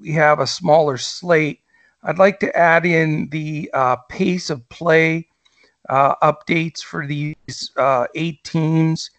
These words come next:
and the team defensive efficiency, just to,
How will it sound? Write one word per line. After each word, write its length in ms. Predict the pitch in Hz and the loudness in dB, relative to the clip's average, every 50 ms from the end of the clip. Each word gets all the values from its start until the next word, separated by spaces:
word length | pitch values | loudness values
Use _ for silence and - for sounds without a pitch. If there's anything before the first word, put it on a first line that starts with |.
| _ _ _ _ _ - | _ _ _ _ _ -10
and 360 | - - - 147 139 143 147 | -4 -2 0 2 2 4 2
the 60 | 135 123 | 2 0
team 320 | - - 190 190 190 190 | 0 2 4 6 6 4
defensive 560 | 139 151 160 151 - - 147 143 - 147 131 | 4 0 -2 0 2 2 2 2 2 -2 -4
efficiency, 640 | 135 123 - - 160 143 - - 127 117 - 113 107 | -4 -4 -2 -2 -2 -2 -2 -4 -6 -6 -8 -12 -10
just 320 | 113 - 156 147 - - | -8 -6 -6 -6 -4 -4
to, 320 | - 139 143 139 139 135 | -2 0 2 2 2 0